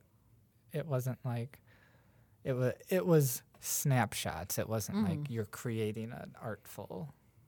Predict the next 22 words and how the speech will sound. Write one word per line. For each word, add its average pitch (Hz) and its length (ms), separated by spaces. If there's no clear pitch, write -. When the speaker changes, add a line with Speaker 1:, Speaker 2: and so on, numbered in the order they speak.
Speaker 2:
Right. 160 160
Speaker 1:
piece. - 580
So - 140
doing 110 260
a, 78 280
like, - 220
piece, - 460
uh, 143 80
doing 117 260
a 107 40
story 104 480
on 101 600
what 180 240
things 160 280
were 143 140
like 127 440
that 113 360
year. 110 400
So 135 200
just 143 280
Speaker 2:
Mm-hmm. 156 120
Speaker 1:
some, - 400